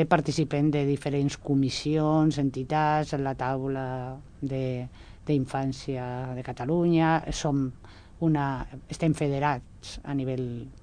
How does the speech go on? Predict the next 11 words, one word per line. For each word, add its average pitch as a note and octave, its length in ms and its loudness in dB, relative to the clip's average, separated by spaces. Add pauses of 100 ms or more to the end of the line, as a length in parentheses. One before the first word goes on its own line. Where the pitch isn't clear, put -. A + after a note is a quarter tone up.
estatal C#3 480 -2
amb C3+ 160 0
les C#3 220 -4
altres C#3 300 -2
associacions C3+ 680 -4 (520)
de, B2+ 520 -2 (680)
d'infància, B2+ 880 -4
per B2+ 180 -4
la B2 140 -6
infància B2+ 380 -4
maltractada E3 760 0